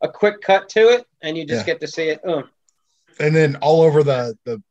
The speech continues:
Speaker 2: picture.
Speaker 1: Also, I have
Speaker 2: No.
Speaker 1: a question. Like, what do you think the woman was supposed to be? I was thinking, like, was she a succubus? Sort of, like, what, what kind
Speaker 2: Some
Speaker 1: of creature would she have been? She's
Speaker 2: s-,
Speaker 1: sort of
Speaker 2: s-
Speaker 1: like, I don't know. It's, like, definitely a, a morality tale and a, a,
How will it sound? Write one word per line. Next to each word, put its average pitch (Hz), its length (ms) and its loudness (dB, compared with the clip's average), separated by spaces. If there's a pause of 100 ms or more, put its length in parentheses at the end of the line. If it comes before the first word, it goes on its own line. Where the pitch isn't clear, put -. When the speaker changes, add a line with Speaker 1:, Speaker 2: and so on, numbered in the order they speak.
(160)
Speaker 2:
picture. 107 480 -10 (220)
Speaker 1:
Also, 247 220 -2
I 226 100 4
have 226 140 2
Speaker 2:
No. - 60 -4
Speaker 1:
a - 20 -14
question. 180 360 -2
Like, 170 280 -4
what 214 160 -2
do 302 60 -2
you 320 80 -4
think 262 260 -4
the 196 80 -4
woman 160 340 -2
was 123 140 -12
supposed 139 380 -8
to 127 100 -10
be? 135 200 -4
I 135 140 -2
was 247 160 -2
thinking, 240 300 -6
like, 139 160 -4 (100)
was 156 140 -6
she 262 140 -10
a 330 60 -6
succubus? 240 800 -8 (840)
Sort 277 260 0
of, 302 100 -4
like, 175 160 0
what, 214 200 -4 (180)
what 196 180 -6
kind - 160 0
Speaker 2:
Some 143 80 -2
Speaker 1:
of 139 60 -12
creature 196 340 -4
would 135 140 -6
she 151 100 -10
have 135 200 -8
been? 165 260 -2
She's 185 200 -8
Speaker 2:
s-, - 40 -12
Speaker 1:
sort 233 180 2
of 233 60 2
Speaker 2:
s- 180 120 -6
Speaker 1:
like, 160 240 -2 (1000)
I 190 40 -2
don't 202 120 0
know. 135 120 -2
It's, 139 120 -8
like, 151 140 -4 (880)
definitely 190 300 -4
a, 139 100 -4 (100)
a 139 140 -6
morality 139 480 -2
tale 131 380 -4
and 120 80 -8
a, 117 340 -14
a, 117 60 -14